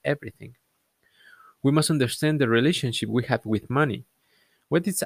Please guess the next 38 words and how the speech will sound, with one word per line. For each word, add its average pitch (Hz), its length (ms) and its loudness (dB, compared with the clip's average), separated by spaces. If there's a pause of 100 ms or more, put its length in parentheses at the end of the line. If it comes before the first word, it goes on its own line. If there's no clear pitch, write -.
our 120 240 6
paradigm 120 680 0
about 104 300 0
money? 113 340 -2 (680)
What 156 180 0
experience 151 540 -2
we 135 140 -2
had 127 200 -2
with 110 240 -2
money? 110 320 -2 (1300)
Do 110 80 2
we 123 100 2
think 117 320 -6
we 104 160 -4
need 104 240 -2
it, 214 140 -2 (340)
or 101 320 -2 (100)
do 101 120 -8
we 101 100 -2
think 101 300 -8
we 101 80 -2
don't 98 300 -4
deserve - 380 -6
it? 214 140 -4 (800)
It 110 100 -2
is 110 120 2
bad 104 260 2
to 139 80 2
have 104 260 0
money? 113 380 -2 (320)
It - 80 -20
is 95 140 -8
good? 151 320 0 (1040)
What 160 120 -2
is 190 140 -4
our 127 220 2
money 113 340 -4
mindset? 117 540 -6